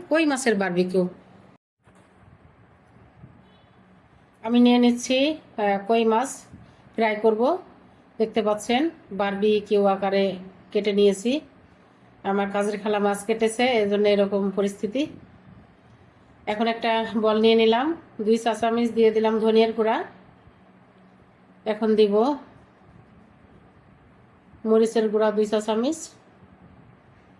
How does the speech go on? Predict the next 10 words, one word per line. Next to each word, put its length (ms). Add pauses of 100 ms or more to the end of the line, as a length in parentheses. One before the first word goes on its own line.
(1000)
হলুদের 340
গুঁড়া 200
দিয়ে 180
দিলাম 460 (220)
এক 140
চা 120
চামচ, 400 (160)
এর 140
একটু 260
বেশি। 380